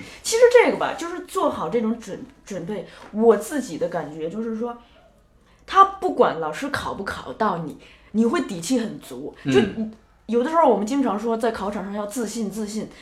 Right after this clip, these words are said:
Speaker 1: 这自信不是演出来的，自信就来自于，就是我真的准备了，我胸有成竹，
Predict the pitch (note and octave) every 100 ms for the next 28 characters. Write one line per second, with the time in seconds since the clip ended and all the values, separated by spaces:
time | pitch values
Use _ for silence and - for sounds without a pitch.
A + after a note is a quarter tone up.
0 | - - F#4+ G#4 F4 D#4+ C#4+ F#4+ D#4 B3
1 | - F#3+ A#3+ E3 - - - - - _
2 | _ - F4+ D#4 E4+ D#4 C4 G3+ G#3+ A3+
3 | F#3+ F3+ A3+ C4+ A#3 G#3 - F#4+ G4 A#3
4 | E3+ D3+ F#3+ - - - A#3 B3+ G4 F#4+
5 | G#3 E3+ F#3+ F3+ C#3+ -